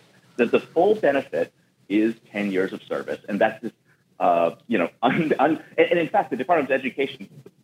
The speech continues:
the other problem with it is that argument is that it concedes the point that borrowers are incentivized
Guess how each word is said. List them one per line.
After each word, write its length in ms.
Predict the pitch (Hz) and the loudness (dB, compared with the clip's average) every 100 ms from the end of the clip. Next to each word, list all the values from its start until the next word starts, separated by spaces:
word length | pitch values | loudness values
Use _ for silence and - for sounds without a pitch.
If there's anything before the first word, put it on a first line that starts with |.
| _ - | _ -4
the 80 | 147 | -2
other 180 | 160 | -2
problem 300 | 123 104 87 | 0 0 2
with 180 | 85 82 | 0 -4
it 200 | 87 - _ | -6 -10 _
is 140 | 95 | -6
that 180 | 95 92 | -2 0
argument 440 | 87 90 - 87 98 | 0 -2 -4 -8 -8
is 100 | - | -4
that 100 | - | -4
it 100 | - | -4
concedes 360 | 247 - 220 214 | -8 -6 -4 -4
the 60 | |
point 320 | - 330 - - _ _ _ - | -2 -2 -4 -10 _ _ _ 0
that 240 | 117 113 | 0 2
borrowers 460 | 123 135 135 135 - | 2 2 2 0 0
are 140 | 113 | -2
incentivized 580 | 113 151 139 107 95 | -2 -4 -2 0 0